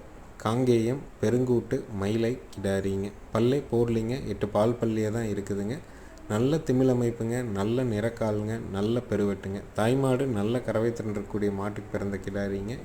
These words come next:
இல்லைன்னா இந்த மாதிரியான நீள உயரம் வராதுங்க. உங்களுக்கு தேவைப்படும் பட்சத்துல தாராளமா தொடர்பு கொள்ளலாம். இதனுடைய விற்பனை விலை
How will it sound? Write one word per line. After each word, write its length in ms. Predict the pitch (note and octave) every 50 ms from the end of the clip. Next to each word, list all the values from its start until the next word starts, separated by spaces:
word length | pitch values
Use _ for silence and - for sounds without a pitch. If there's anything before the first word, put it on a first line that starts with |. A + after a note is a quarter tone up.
| -
இல்லைன்னா 280 | A#2 G#2+ A2 A2 A2+ C3 C3 A#2
இந்த 120 | A2 A#2 A#2 A#2
மாதிரியான 400 | A#2 A#2+ B2+ A#2+ B2 A#2 A#2 B2 A#2 G#2+
நீள 240 | G#2+ A2 A2+ A#2 A2 G#2+
உயரம் 280 | G#2 G2+ G#2+ G#2 G#2 G2
வராதுங்க. 400 | F#2+ G2 G2 F#2+ F#2+ F#2+ G2 A#2+ D#3+ - - - - - - - - - - - -
உங்களுக்கு 260 | - A#2+ A#2 A2+ A2 A2+ -
தேவைப்படும் 460 | B2+ C3 C#3+ C3+ - - B2 A#2 A2+
பட்சத்துல 400 | A2 G#2+ G#2+ - A#2 - C3+ B2+ A2+
தாராளமா 420 | A2 G#2+ A2 A2+ A2 A2 A2+ A#2+ A#2 - A#2
தொடர்பு 340 | G#2+ G#2 G#2 G#2 G2+ G#2+ G#2 G2+
கொள்ளலாம். 300 | G2+ G2+ G#2+ B2 C#3+ - - G#2
இதனுடைய 440 | G#2+ B2 C3 B2+ A#2+ A2+ A#2 A2+ A#2+ C3 B2+ G#2+
விற்பனை 320 | G#2 G2+ - - B2 A#2+ A#2 G#2 G2+
விலை 180 | G2+ A2+ A#2+